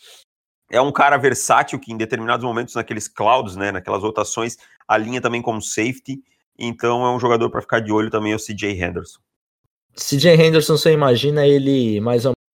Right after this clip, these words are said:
Speaker 2: que ponto do draft, Davis?
Speaker 1: Cara, hoje eu, eu teria pra ele, tipo, uma nota de começo de segundo round, alguma coisa assim.
Speaker 2: Aham. Tá.
Speaker 1: Nesse ponto.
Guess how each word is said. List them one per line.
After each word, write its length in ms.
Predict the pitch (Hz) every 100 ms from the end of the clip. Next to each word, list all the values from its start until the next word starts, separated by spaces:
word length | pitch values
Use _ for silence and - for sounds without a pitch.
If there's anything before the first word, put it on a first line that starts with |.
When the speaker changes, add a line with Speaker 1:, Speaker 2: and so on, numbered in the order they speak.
| _ _
Speaker 2:
que 140 | -
ponto 500 | 139 - 135 139 139
do 140 | 120 117
draft, 460 | 110 104 92 -
Davis? 440 | 98 90 - - _ _ _ _ _ _ _
Speaker 1:
Cara, 300 | - 339 127
hoje 460 | 123 135 180 226 226
eu, 60 | 226 - -
eu 140 | 185
teria 280 | 190 175 190
pra 140 | 190
ele, 140 | 185 180
tipo, 180 | -
uma 100 | 175 151
nota 220 | 151 175
de 180 | 151 151
começo 480 | - 135 139 147
de 60 | 147
segundo 300 | - 120 131
round, 480 | 98 95 127 110 95
alguma 200 | 101 110
coisa 240 | 117 95
assim. 200 | 95 -
Speaker 2:
Aham. 360 | 95 101 101 - _ _ _ _ _ -
Tá. 120 | 95
Speaker 1:
Nesse 220 | 82 -
ponto. 240 | 101 -